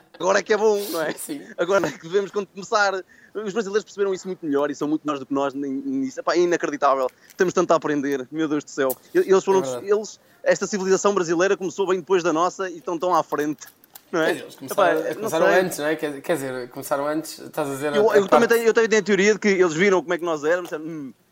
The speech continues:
Speaker 1: É.
Speaker 2: estes, estes andam aqui há mil e tal anos a fazer estas porcarias, portanto nós vamos fazer tudo, tudo diferente. Portanto, vamos, vamos começar do zero, vamos
Speaker 1: Opa,
Speaker 2: aproveitar e fazer tudo diferente.
Speaker 1: pois
Speaker 2: Já que
Speaker 1: eu
Speaker 2: temos
Speaker 1: não
Speaker 2: esta
Speaker 1: sei.
Speaker 2: chance."
Speaker 1: Olha, por falar nisso, já alguma vez viste, leste a, a carta do, que era,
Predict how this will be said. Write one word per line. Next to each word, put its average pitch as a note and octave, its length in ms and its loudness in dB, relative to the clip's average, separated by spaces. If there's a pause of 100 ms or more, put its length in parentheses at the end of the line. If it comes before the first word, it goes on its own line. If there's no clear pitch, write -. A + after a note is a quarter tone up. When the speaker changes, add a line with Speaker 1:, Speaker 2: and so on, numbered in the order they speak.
(120)
Speaker 1:
É. D#3 120 -8
Speaker 2:
estes, C#3+ 160 -10
estes D3+ 200 -10
andam E3 160 -2
aqui D#3 180 -4
há D#3 160 2
mil D3+ 200 -4
e D3+ 60 -4
tal D3 220 0
anos D3 220 -4
a C3+ 60 -10
fazer C#3+ 260 -6
estas C#3+ 320 -8
porcarias, C#3+ 640 -6
portanto C#3 200 -10
nós C#3+ 80 -4
vamos C#3+ 140 -10
fazer C#3 280 -12
tudo, C#3 140 -18 (120)
tudo D3+ 140 -8
diferente. B2 420 -8 (280)
Portanto, C3 260 -12
vamos, B2+ 240 -4
vamos D3+ 160 6
começar C#3+ 280 0
do C3+ 100 -2
zero, C#3+ 140 6
vamos D3+ 120 4
Speaker 1:
Opa, G#3+ 60 6
Speaker 2:
aproveitar C3+ 320 2
e - 20 2
fazer C3+ 140 -8
tudo C3+ 240 -10
diferente. B2 320 -6
Speaker 1:
pois F3+ 100 2
Speaker 2:
Já D3+ 80 6
que E3+ 60 0
Speaker 1:
eu F3+ 100 8
Speaker 2:
temos F3+ 40 8
Speaker 1:
não F3 40 8
Speaker 2:
esta E3+ 260 6
Speaker 1:
sei. - 100 2
Speaker 2:
chance." - 360 -6 (120)
Speaker 1:
Olha, A3 140 8
por G#3 80 -6
falar A#3 280 10
nisso, D#3 280 0
já G3 80 8
alguma F#3+ 220 6
vez F3 180 0
viste, E3 400 -8
leste E3 500 4
a, C#3+ 1080 4
a - 20 -14
carta D3 500 2
do, C#3 540 -6
que - 80 -4
era, C#3 200 2